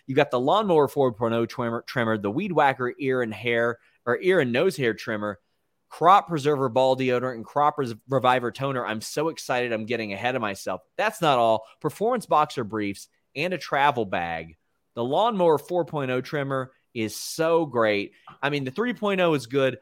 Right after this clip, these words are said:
The four point oh is even better. Got the skin-safe technology, a seven thousand R P M motor, a new multifunction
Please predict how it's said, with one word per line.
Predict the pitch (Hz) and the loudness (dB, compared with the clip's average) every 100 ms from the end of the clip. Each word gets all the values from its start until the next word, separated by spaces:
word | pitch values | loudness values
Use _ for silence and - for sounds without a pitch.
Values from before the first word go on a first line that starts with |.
| - | -14
The | |
four | 135 196 202 | -4 -2 -2
point | 165 139 | -2 0
oh | 127 | -2
is | 120 | -2
even | 123 113 | -6 -4
better. | 104 110 107 101 _ | 0 2 2 -4 _
Got | 196 196 | -4 -4
the | |
skin-safe | 170 - 170 151 - 143 - | -6 -2 -2 -2 0 -2 -2
technology, | 143 127 123 120 123 117 110 - _ | -8 -2 2 2 0 -4 -8 -10 _
a | - | -12
seven | - 190 165 | -2 -2 -2
thousand | 151 147 131 131 | 0 0 0 0
R | 131 | -2
P | 120 127 | -2 -4
M | 123 117 | -2 0
motor, | 113 117 113 107 _ _ | 0 2 0 -4 _ _
a | 135 | -2
new | 185 220 | 0 2
multifunction | 156 135 117 135 127 131 - 135 117 | 0 -2 -6 -2 -4 -4 -8 -4 -4